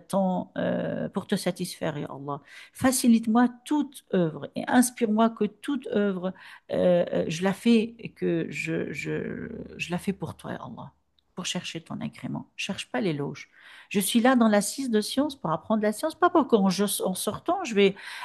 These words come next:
aller, euh, avec l'orgueil en disant, « Moi, je suis quelqu'un,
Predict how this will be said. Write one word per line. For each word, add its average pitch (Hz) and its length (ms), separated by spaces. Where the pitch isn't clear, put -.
aller, 226 520
euh, 190 160
avec 196 260
l'orgueil 220 540
en 233 40
disant, « 202 420
Moi, 190 200
je 185 100
suis - 180
quelqu'un, 180 380